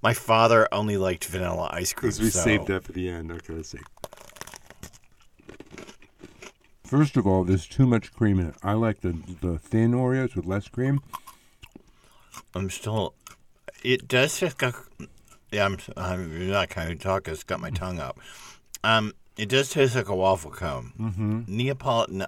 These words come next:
Speaker 1: I don't know. Um,
Speaker 2: There's actually a little cinnamon in that waffle cone.
Speaker 1: the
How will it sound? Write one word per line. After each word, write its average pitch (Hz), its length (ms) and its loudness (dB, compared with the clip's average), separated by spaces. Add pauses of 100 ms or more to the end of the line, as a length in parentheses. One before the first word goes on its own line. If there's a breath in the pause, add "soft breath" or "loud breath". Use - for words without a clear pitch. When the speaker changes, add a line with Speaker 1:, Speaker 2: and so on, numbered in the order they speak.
Speaker 1:
I 92 160 -2
don't 82 220 -4
know. 65 400 -10 (160)
Um, 87 720 -4
Speaker 2:
There's 135 240 2
actually 190 280 -2
a 104 80 -2
little 120 160 0
cinnamon 131 480 2
in 87 80 0
that 85 120 -8
waffle 87 320 -8
cone. 78 320 -6 (880 soft breath)
Speaker 1:
the 110 180 2